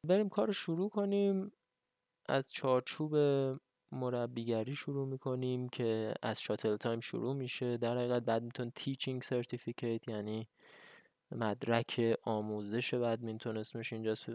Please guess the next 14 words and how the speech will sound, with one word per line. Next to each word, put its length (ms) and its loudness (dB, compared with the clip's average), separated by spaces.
که 120 -4
همون 220 -2
شاتل 340 0
تایمه. 440 0
بعدش 380 0
می‌شه 220 -2
کوچ 400 -2
لول 300 0
وان 420 0
و 140 -2
بعد 320 0
کوچ 320 -2
لول 380 2
تو 460 2